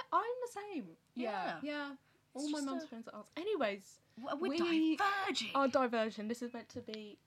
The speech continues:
Speaker 1: a, a short episode. I did just
Speaker 2: Supposed
Speaker 1: say
Speaker 2: to be.
Speaker 1: diverging, but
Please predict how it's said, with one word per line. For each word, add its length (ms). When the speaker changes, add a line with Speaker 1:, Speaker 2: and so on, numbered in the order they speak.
Speaker 1:
a, 320
a 40
short 400
episode. 560
I 80
did 180
just 0
Speaker 2:
Supposed 200
Speaker 1:
say 100
Speaker 2:
to 60
be. 40
Speaker 1:
diverging, 720
but 340